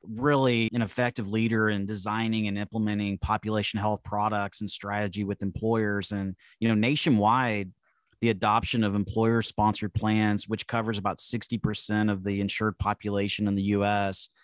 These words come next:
has been really slow to adopt population health. While many insurance carriers claim that they have moved their commercial payment contracts past a certain critical threshold of value-based payment models,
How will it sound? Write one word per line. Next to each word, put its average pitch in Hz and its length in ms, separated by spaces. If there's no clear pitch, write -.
has 101 80
been 117 240
really 113 260
slow 107 500
to 101 140
adopt 101 400
population 101 540
health. 98 480
While 110 180
many 127 580
insurance 117 680
carriers 110 540
claim 110 380
that 101 220
they 107 420
have 104 140
moved 135 360
their 113 120
commercial 107 440
payment 104 380
contracts 104 600
past 110 460
a 98 60
certain 104 360
critical 113 380
threshold 104 540
of 95 80
value-based 101 540
payment 104 300
models, 101 600